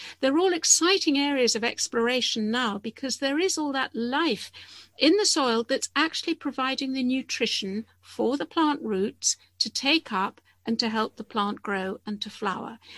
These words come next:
And that very, very basic understanding, you don't have to be a soil scientist. What's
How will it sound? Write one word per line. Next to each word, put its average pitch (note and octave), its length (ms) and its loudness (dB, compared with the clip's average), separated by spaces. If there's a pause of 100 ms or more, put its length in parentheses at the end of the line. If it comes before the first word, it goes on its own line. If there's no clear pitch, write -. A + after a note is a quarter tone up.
And B3+ 120 2
that C#4 140 2 (340)
very, G4+ 380 6
very E4 280 0
basic C4 400 -2
understanding, A3 580 -2
you G#3 100 -2
don't D#4 200 -2
have C#4+ 160 -4
to - 60 -8
be B3+ 120 -6
a A#3 60 -2
soil B3 300 0
scientist. A#3+ 720 -2 (320)
What's - 360 -6